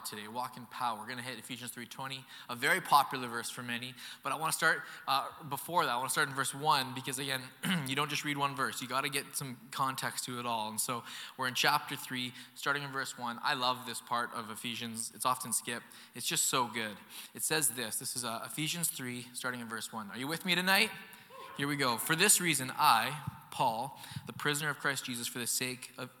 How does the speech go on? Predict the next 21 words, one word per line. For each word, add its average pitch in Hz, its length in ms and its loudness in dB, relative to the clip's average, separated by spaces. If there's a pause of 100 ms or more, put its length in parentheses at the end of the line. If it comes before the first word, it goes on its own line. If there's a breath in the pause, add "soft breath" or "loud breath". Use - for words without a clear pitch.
of 143 220 2
you 123 180 -2
Gentiles. 120 720 -6 (400 loud breath)
Surely 175 540 4
you 180 140 -2
have 151 80 -4
heard 147 360 0
about 139 240 -4
the 120 80 -4
administration 131 640 -4
of 113 100 -8
God's 107 300 -2
grace 131 520 -6 (360 loud breath)
that 113 120 -2
was 113 100 -4
given 135 300 -4
to 180 140 2
me 143 340 -2 (200)
<clears throat> - 1000 -6
for 127 220 0
you. 117 260 -2